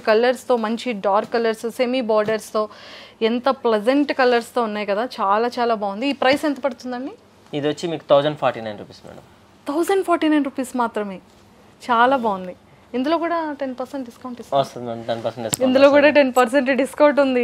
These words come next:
Speaker 1: ఎవరు miss కాకండి. ఇది ఈ దసరా festival అంతా మనతోనే. ఇప్పుడు నేను చూపించే ప్రతి unique collection, ప్రతి మంచి design wares అన్నీ కూడా మన వైజాగ్ సీతమ్మధార బ్రాంచ్లో కూడా available ఉంది. So మన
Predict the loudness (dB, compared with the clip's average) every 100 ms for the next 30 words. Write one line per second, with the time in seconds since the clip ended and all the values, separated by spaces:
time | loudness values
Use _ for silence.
0 | 4 4 4 0 4 6 6 2 0 -8
1 | -16 -20 -20 -6 -2 0 0 0 0 0
2 | 0 0 2 2 0 -2 -4 -4 -4 -8
3 | -16 -20 -18 -6 0 4 4 2 0 2
4 | 0 2 0 2 2 2 2 2 0 0
5 | -2 -4 -2 -2 -4 -4 -2 -4 -10 -6
6 | -2 -2 -2 -2 0 2 2 0 0 0
7 | 0 -2 -2 -4 -4 -4 -2 -2 0 0
8 | 2 2 2 0 -2 -2 0 -2 0 -2
9 | -4 -4 -2 -2 0 0 -2 -4 -4 -4
10 | -6 -10 -20 -20 -20 2 4 4